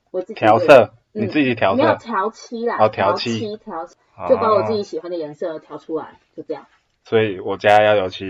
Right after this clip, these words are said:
Speaker 2: 你也可以来。
Speaker 1: 付钱啊，付钱就可以了，当然没有问题。
Speaker 2: <laughs>
Speaker 1: 有钱好谈。
Speaker 2: OK，刚说到过年前，
Speaker 1: 嗯。
Speaker 2: 我突然想到我过年前发生一件，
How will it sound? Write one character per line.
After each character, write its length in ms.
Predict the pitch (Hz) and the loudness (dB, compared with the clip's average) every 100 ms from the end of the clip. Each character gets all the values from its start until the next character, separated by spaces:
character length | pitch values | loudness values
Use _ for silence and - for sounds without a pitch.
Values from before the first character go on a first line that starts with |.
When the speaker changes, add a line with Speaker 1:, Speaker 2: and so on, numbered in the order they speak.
| 92 | -10
Speaker 2:
你 80 | 92 | -10
也 300 | 85 87 - | -10 -12 -18
可 80 | - | -10
以 80 | 87 | -10
来。 340 | 76 78 92 _ _ | -10 -14 -18 _ _
Speaker 1:
付 120 | 277 277 | -10 -6
钱 220 | 262 196 | -6 -6
啊， 220 | 202 208 | -8 -10
付 440 | 226 - 180 - 202 | -10 0 2 4 4
钱 120 | 220 | 4
就 100 | - | 2
可 100 | 349 | 0
以 100 | 285 | 2
了， 60 | 539 - | 4 6
当 180 | 233 381 | 6 6
然 180 | - 277 | 4 6
没 80 | 311 | 2
有 80 | 381 | 4
问 100 | 381 | 2
题。 960 | 359 285 254 247 262 285 269 220 185 - - - _ | 2 2 2 2 -2 0 -2 -2 -8 -10 -18 -20 _
Speaker 2:
<laughs> 320 | - - - | 0 0 -2
Speaker 1:
有 100 | 214 254 | 0 2
钱 200 | 240 277 233 285 | 0 4 4 4
好 160 | 285 226 | 0 2
谈。 840 | 214 226 202 196 196 202 208 220 - - 170 - - - - - - _ - 170 - _ | 0 -2 -6 -6 -6 -8 -8 -10 -14 -10 -10 -8 -12 -12 -10 -12 -12 _ -14 -14 -14 _
Speaker 2:
OK， 720 | 98 101 101 - 92 87 92 _ _ _ _ | -4 -2 -4 -4 -8 -8 -12 _ _ _ _
刚 200 | 139 143 | 4 6
说 120 | 147 | 8
到 100 | 139 | 8
过 160 | 151 131 | 10 6
年 180 | 98 107 | 4 -4
前， 280 | 98 - - _ _ | -8 -12 -16 _ _
Speaker 1:
嗯。 220 | 208 160 | -14 -10
Speaker 2:
我 80 | 117 | -2
突 60 | 123 | 2
然 120 | 127 | 4
想 120 | 113 | 6
到 140 | 117 120 | 6 6
我 60 | |
过 160 | 113 110 | 6 0
年 160 | 95 | -2
前 200 | 98 85 | -8 -12
发 180 | 87 95 | -6 -6
生 140 | 101 95 | -6 -8
一 40 | |
件， 280 | 98 90 | -6 -8